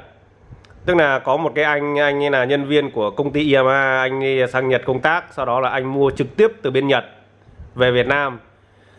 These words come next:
Sau đó là anh không biết nên là anh, ờ, điện của nó chỉ chạy một trăm thôi,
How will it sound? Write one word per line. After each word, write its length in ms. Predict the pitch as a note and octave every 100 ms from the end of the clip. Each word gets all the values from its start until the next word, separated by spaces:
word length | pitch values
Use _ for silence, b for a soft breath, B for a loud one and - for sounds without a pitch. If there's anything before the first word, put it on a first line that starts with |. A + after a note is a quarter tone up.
| b
Sau 180 | - C#3
đó 140 | C3+
là 160 | D3 C3
anh 140 | C#3+
không 240 | C3 D3 D3+
biết 160 | F#3+ G3
nên 120 | C#3+
là 140 | B2+ A#2+
anh, 220 | C3 C3+
ờ, 600 | C3 C3 C3 C3 B2+ B2+
điện 280 | C3+ C#3+ B2
của 100 | A#2
nó 120 | A#2+
chỉ 140 | A#2+
chạy 180 | G#2+ B2+
một 140 | A#2 A#2
trăm 200 | C3+ B2+
thôi, 280 | B2+ B2